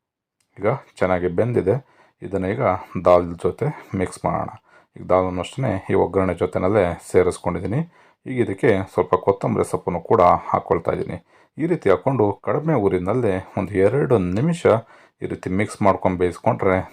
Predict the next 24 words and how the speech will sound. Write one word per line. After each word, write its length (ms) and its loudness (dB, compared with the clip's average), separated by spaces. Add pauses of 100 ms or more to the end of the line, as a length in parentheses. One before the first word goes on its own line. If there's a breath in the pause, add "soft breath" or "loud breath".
ನಿಮಗೆ 320 -4
ದಾಲ್ 340 6
ತಡ್ಕ 280 -4 (340)
ಅಥವಾ 220 0 (460 loud breath)
ಆಂಧ್ರ 300 4
ಸ್ಟೈಲ್ 640 0
ದಾಲ್ 240 6 (200)
ಪಪ್ಪು 340 -4 (580 soft breath)
ಮನೆಯಲ್ಲೇ 520 0
ಸುಲಭವಾಗಿ 580 2
ರೆಡಿ 180 0
ಆಗುತ್ತೆ. 380 0 (460 soft breath)
ಇದನ್ನ 260 -6
ಚಪಾತಿ, 600 2
ಪೂರಿ, 520 -2
ರೋಟಿ 420 -2 (420)
ಈ 40 -14
ಥರ 180 -2
ಎಲ್ಲದ್ರ 560 2
ಜೊತೆನಲ್ಲೂ 540 0 (220)
ನೀವು 100 -4
ತಿನ್ಬೋದು. 500 0 (380 soft breath)
ಇದನ್ನ 200 -2
ಸ್ವಲ್ಪ 420 0